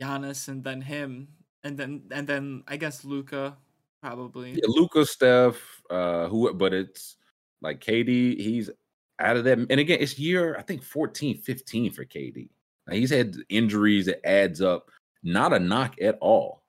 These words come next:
Speaker 2: Like, again, the fact that we're still talking about him as a top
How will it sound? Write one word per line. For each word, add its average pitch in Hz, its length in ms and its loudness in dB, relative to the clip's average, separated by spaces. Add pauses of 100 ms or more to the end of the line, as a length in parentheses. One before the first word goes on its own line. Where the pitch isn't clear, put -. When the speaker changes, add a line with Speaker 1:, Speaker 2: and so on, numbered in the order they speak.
(100)
Speaker 2:
Like, 87 180 -2
again, 104 220 2
the 95 80 0
fact 120 280 -2
that 104 80 -2
we're 101 160 0
still 104 180 -4
talking 98 240 -6
about 90 160 -6
him 92 80 -4
as 80 80 -4
a 69 60 -12
top - 320 -12